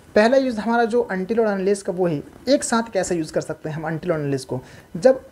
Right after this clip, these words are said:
एक वाक्य में दोनों तरफ negative sense हों, इसका मतलब ये है कि sentence पर जोर दिया जा रहा है। समझ में आया? इसको दोनों को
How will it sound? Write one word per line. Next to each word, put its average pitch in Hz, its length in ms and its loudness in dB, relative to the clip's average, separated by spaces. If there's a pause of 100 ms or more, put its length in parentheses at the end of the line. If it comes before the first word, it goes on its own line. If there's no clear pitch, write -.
एक 269 260 2
वाक्य 190 280 2
में 175 220 -4
दोनों 254 260 6
तरफ 240 280 2
negative 226 640 2
sense 175 400 -8
हों, 135 160 -6 (580)
इसका 302 260 4
मतलब 220 340 0
ये 220 80 2
है 240 80 2
कि 240 80 -4
sentence 202 440 -4
पर 196 140 -2
जोर 170 240 2
दिया 156 180 2
जा 139 180 2
रहा 135 200 -2
है। 120 260 -4 (220)
समझ 196 160 0
में 226 100 0
आया? 254 160 -4 (240)
इसको - 160 -4
दोनों 185 280 -2
को 185 40 -6